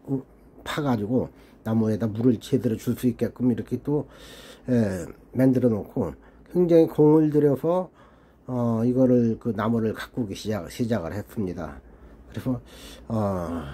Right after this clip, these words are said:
그 당시는 그 소-, 소나무에 대한, 어, 인기가 굉장히 좋았어요. 경기가 지금처럼,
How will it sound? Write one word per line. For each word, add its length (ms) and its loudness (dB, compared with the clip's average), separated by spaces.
그 100 -6
당시는 500 2
그 200 0
소-, 200 -16
소나무에 580 2
대한, 380 2
어, 120 -2
인기가 480 0
굉장히 420 4
좋았어요. 560 0
경기가 580 0
지금처럼, 800 -2